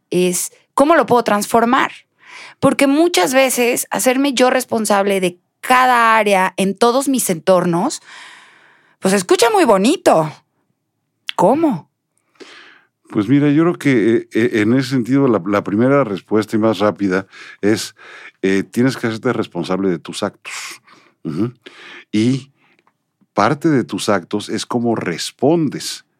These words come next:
Speaker 2: a las interacciones. Y, y cuando hablas de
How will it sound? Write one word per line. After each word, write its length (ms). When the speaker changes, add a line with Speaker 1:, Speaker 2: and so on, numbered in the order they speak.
Speaker 2:
a 100
las 200
interacciones. 800
Y, 160
y 460
cuando 320
hablas 260
de 480